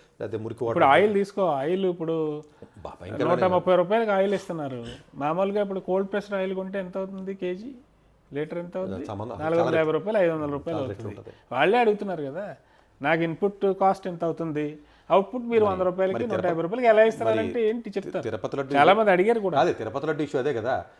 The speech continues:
Speaker 1: "అసలు నువ్వు ఎలా ఇచ్చావురా?" ఇప్పుడు అప్పుడున్న
Speaker 2: నాలుగు వందల రూపాయలకి
Speaker 1: నాలుగు వందల రూపాయలు ఎలా, ఎలా ఇవ్వగలిగావు అని అదే కదా అడుగుతున్నారో. So, డెఫినెట్గా కాంపిటీషన్ ఎక్కువ అవుతుంది కాబట్టి ఫుడ్ మార్కెట్లో, so, సర్వైవ్ అవ్వాలి కాబట్టి, బిర్యానీ యాభై రూపాయలకి ఇస్తే తింటారు కాబట్టి,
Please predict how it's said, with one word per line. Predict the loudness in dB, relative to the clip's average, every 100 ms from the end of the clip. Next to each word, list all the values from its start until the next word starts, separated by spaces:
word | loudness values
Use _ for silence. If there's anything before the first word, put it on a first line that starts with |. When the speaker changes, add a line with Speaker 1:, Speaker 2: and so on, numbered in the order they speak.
| _
Speaker 1:
"అసలు | -8
నువ్వు | -2
ఎలా | 2
ఇచ్చావురా?" | 2 2 0 0 0 0 -2
ఇప్పుడు | -4
అప్పుడున్న | -10 -8 -6 -2 -2 -4 -10 -4
Speaker 2:
నాలుగు | 2 4
వందల | 6 4
రూపాయలకి | 2 2 2 4
Speaker 1:
నాలుగు | 4 2
వందల | 2
రూపాయలు | -2 -2 -2
ఎలా, | 0 2
ఎలా | 2 2
ఇవ్వగలిగావు | 2 2 2
అని | 2
అదే | 4
కదా | 2
అడుగుతున్నారో. | 0 -2 -2 0 -2 -6 -20 _ -8
So, | -6 -6 -4
డెఫినెట్గా | -4 -4 -8 -2 -2 -2 -10 _ -6
కాంపిటీషన్ | -6 -4 -4 -4 -4
ఎక్కువ | -6 -4
అవుతుంది | -4 -4
కాబట్టి | -8 -8 -10
ఫుడ్ | -12
మార్కెట్లో, | -10 -10 -12 -16 -14 -14 -20 _ _ _ -10 -8
so, |
సర్వైవ్ | -2 0 2 2
అవ్వాలి | 2 0 -2
కాబట్టి, | -4 -10 -10 -10 -12 -16 _ _ _ _
బిర్యానీ | -8 2 4 6 4
యాభై | 6 6 4
రూపాయలకి | 0 -2
ఇస్తే | -2 -4
తింటారు | -6 -4 -4
కాబట్టి, | -4 -8 -10 -12 -12